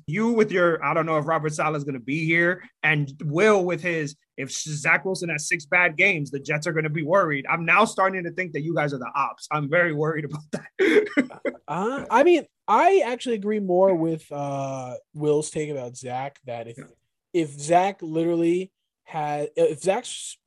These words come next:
Speaker 2: season next year is, like, ten percent better than this one, the Jets are probably gonna be looking at the veteran quarterback market, 'cause Joe
Speaker 1: Really?
Speaker 2: Douglas is good.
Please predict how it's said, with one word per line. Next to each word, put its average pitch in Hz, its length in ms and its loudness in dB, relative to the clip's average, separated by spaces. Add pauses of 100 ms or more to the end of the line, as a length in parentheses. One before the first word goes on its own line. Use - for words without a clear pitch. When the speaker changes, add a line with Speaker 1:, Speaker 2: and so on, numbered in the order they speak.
(260)
Speaker 2:
season 160 400 -6
next 131 260 -10
year 170 200 0
is, 143 120 -6
like, 131 240 -6 (320)
ten 156 240 -6
percent 151 460 -6
better 151 360 -6 (280)
than 143 120 -10
this 143 200 -6
one, 196 260 -2 (380)
the 165 80 -8
Jets 311 300 2
are 285 100 -6
probably 226 240 4
gonna 190 140 0
be 175 60 0
looking 165 260 -2
at 147 60 -8
the 135 60 -10
veteran 139 300 -2
quarterback 151 420 -10
market, 208 300 -8 (720)
'cause 160 160 0
Joe 190 140 4
Speaker 1:
Really? 185 100 6
Speaker 2:
Douglas 185 260 4
is 165 80 -10
good. 185 180 -2